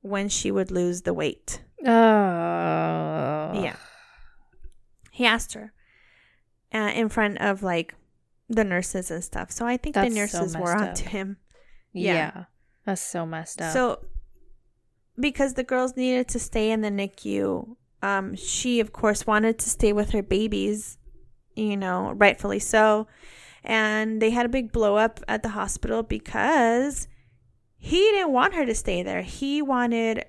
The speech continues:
Speaker 1: Megan to come back home and continue her wifely duties, uh, he expected her to have. So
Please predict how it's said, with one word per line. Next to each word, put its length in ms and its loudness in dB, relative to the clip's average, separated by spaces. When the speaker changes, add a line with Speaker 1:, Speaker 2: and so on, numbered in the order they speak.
Speaker 1:
Megan 460 0
to 140 0
come 260 -2
back 240 0
home 320 -2
and 320 -2
continue 580 0
her 200 2
wifely 800 -2
duties, 520 0
uh, 220 -2
he 240 -2
expected 640 -4
her 140 -2
to 180 -8
have. 380 -8
So 760 -2